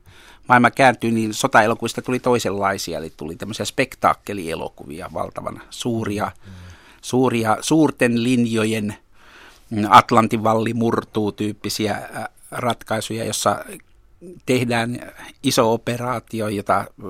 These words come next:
Speaker 1: suuret miehet johtavat. Mutta näillä suurilla miehillä oli heikkouksia entistä enemmän, ja kun päästiin kuusikymmentä-luvun loppupuolelle tuonne hippiaikaan lähelle, niin löydetään jo sellaisia elokuvia, jossa,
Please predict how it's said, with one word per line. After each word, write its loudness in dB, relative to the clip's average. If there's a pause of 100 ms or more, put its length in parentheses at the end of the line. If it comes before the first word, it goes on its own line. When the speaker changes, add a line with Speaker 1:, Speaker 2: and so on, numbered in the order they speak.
(120)
Speaker 1:
suuret -4
miehet -4
johtavat. -4 (760)
Mutta -2
näillä 4
suurilla 4
miehillä 2
oli -4
heikkouksia 0
entistä -4
enemmän, -6
ja -14
kun -16
päästiin -6
kuusikymmentä-luvun -6
loppupuolelle -6
tuonne -8
hippiaikaan -2 (440)
lähelle, 0
niin -4
löydetään -2
jo -4
sellaisia 0
elokuvia, 0
jossa, -2